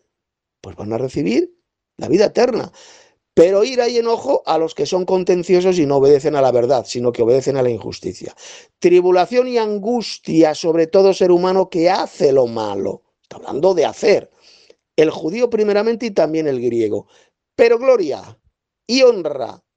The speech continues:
y paz a todo el que hace lo bueno. Al judío primeramente y también al griego, porque no hay acepción de personas para con Dios. Todos aquellos que hayan hecho lo bueno, aunque jamás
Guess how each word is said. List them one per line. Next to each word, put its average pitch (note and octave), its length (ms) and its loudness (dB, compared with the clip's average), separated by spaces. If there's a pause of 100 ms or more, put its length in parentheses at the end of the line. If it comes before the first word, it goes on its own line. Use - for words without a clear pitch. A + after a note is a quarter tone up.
(160)
y B2 140 -10
paz E4 400 -2 (520)
a - 100 0
todo E4 480 -2 (200)
el C#3 180 2
que D3 200 2
hace A#3+ 440 0
lo B2 420 0
bueno. A2+ 680 -2 (340)
Al C#3 200 0
judío D#3 340 4
primeramente E3+ 560 -2
y G#3 60 -6
también D#3+ 320 0
al C3+ 120 0
griego, A2 360 -2
porque A#2+ 340 0
no D3+ 160 0
hay F3 120 2
acepción D3 380 0
de C3+ 120 -2
personas D3 380 -2
para B2 200 -2
con A#2+ 160 -4
Dios. G#2+ 260 -6 (360)
Todos F3+ 260 2
aquellos D3+ 320 -6
que C#3+ 80 -4
hayan C#3 180 0
hecho C3 220 0
lo F#3 140 4
bueno, A#3 280 2
aunque - 240 -12
jamás D#3+ 520 -4